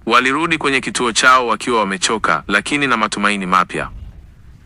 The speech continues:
Mara alitazama paa lao lililopigwa na mvua, ukuta uliochorwa maandiko na wasichana waliokuwa bado na sindano mikononi. Na akajua hii haikuwa hadithi ya kuanza na kuishia.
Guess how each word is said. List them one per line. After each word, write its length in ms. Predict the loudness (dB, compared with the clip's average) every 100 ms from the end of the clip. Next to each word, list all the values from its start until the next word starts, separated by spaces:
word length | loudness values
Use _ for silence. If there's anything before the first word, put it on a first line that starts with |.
| -14 2
Mara 340 | 6 8 8
alitazama 540 | 4 2 2 4 2
paa 200 | 4 4
lao 240 | 6 6 4
lililopigwa 640 | 2 -2 -2 -2 -2 2
na 100 | 2 0
mvua, 320 | -2 0 0
ukuta 380 | -2 -6 -2 -2
uliochorwa 520 | -2 -2 0 0 2
maandiko 460 | 2 2 -2 -2
na 100 | 0
wasichana 540 | 0 0 2 4 4 4
waliokuwa 500 | 2 -2 -4 -2 2
bado 400 | 4 2 0 -4
na 160 | -2
sindano 380 | -2 0 0 0
mikononi. 640 | -4 -4 -2 -2 -4 -6 -12 -20 -20 _
Na 180 | 4 6
akajua 440 | 6 2 0 2 2
hii 240 | 2 -2
haikuwa 440 | 0 -2 -2 0 0
hadithi 440 | 0 -4 -2 -2
ya 100 | -2
kuanza 440 | 2 2 4 2
na 120 | 0 0
kuishia. 580 | -2 -2 -2 -2 -4